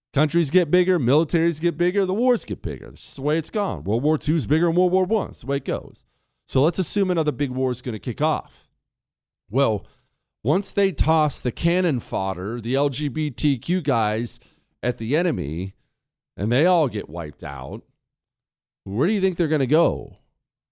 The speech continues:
Oh, of course they're gonna reinstitute the draft. Why? They're gonna have to, 'cause the most patriotic guys in the country aren't gonna join. They're not gonna sign up anymore. Yeah, it is something I worry about, especially, I mean, look, I got,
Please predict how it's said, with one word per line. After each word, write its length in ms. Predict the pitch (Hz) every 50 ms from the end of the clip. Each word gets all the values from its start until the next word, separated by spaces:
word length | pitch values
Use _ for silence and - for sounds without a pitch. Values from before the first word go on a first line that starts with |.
| _ _ _ _ _ _ _ _ _ _ _ _
Oh, 120 | - 156 127
of 100 | 98 -
course 300 | - 156 202 254 - -
they're 100 | 113 92
gonna 180 | - 87 85
reinstitute 680 | 85 90 90 80 82 80 - - 95 - - 110 101 -
the 80 | 101
draft. 420 | 82 - 107 98 90 85 82 - -
Why? 460 | 107 131 143 139 151 180 214 254 247 - - - -
They're 120 | - 139
gonna 160 | 156 160 147 127
have 320 | 110 156 208 254 240 -
to, 320 | - 110 92 71 65 80 - - _ _ _
'cause 140 | - 151 127
the 60 | 143
most 300 | 131 131 170 196 - -
patriotic 560 | - 190 202 196 - - 180 185 180 180 170
guys 300 | 143 185 185 196 208 170
in 80 | 180 170
the 40 | 156
country 400 | 139 - 214 240 226 - - 233
aren't 140 | 214 208 -
gonna 160 | 226 214 190
join. 640 | 147 - 254 254 277 311 311 220 80 65 - - - _ _ _ _ _ _ _ _ _ -
They're 120 | - 190
not 80 | 208 -
gonna 100 | 220 208
sign 320 | - - 226 208 214 208
up 180 | 220 277 277 -
anymore. 600 | 262 170 131 110 98 87 71 60 55 55 - _ _ _ _ _ _ _
Yeah, 120 | - 156 202
it 100 | 190 185
is 120 | 233 233
something 300 | - - 269 269 262 247
I 140 | 180 139 117
worry 260 | 101 101 98 90 85
about, 240 | 82 76 82 71 73
especially, 440 | 92 - - - 170 190 - - 160
I 40 | 151
mean, 200 | 151 147 151 180
look, 140 | 240 247
I 100 | - 151
got, 180 | 180 233 220 -